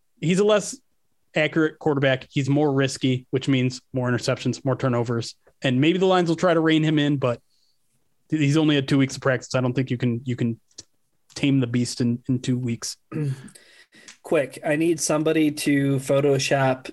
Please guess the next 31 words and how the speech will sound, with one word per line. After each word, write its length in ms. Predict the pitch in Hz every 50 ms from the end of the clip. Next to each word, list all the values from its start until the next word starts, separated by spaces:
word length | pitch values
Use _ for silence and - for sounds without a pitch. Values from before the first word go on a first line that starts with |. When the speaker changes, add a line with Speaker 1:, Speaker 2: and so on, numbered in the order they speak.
| - -
Speaker 2:
uh, 260 | 143 139 131 127 127
Tim 260 | 123 - 139 139 135
Boyle's 360 | 131 127 127 127 123 123 123 -
face 360 | - 131 127 127 127 - -
on 640 | - - 135 131 123 120 123 123 120 123 123 127 127
the 260 | 127 135 127 127 127 127
risky 380 | 127 127 127 123 - - 139
business, 720 | 127 127 127 120 120 - 131 117 120 117 - - - - - _ _ - 135 -
um, 280 | 135 123 120 117 117 117
<laughs> 1500 | 123 131 - - - 220 - - - - 208 202 - _ _ - - - - - _ _ _ - - - - - - - -
on 80 | 127
the 100 | 147 147
ris-, 400 | 139 139 156 156 143 139 165 170 -
risky 320 | 151 160 160 156 - 151
business 340 | 143 131 139 127 131 127 123
poster. 420 | - - 131 120 - - 135 139 - - - _ _ _ _ - - - - - - - - - - _ _ _ -
D-, 120 | 160 180 247
does 200 | 226 190 214 214
it 140 | 302 339 320
surprise 420 | - 302 - 214 190 196 226 226
you 80 | 269 240
that 100 | 220 196
I 100 | 180 170
know 200 | 156 151 151 165
a 40 | 180
movie 320 | 190 196 196 202 220 220
from, 480 | 214 - - 185 175 170 170 170 156 -
like, 320 | - - 160 160 156 - -
the 80 | 165
nineteen 400 | 151 147 151 156 - - 175 170
eighties? 520 | 151 151 151 160 190 220 220 - - -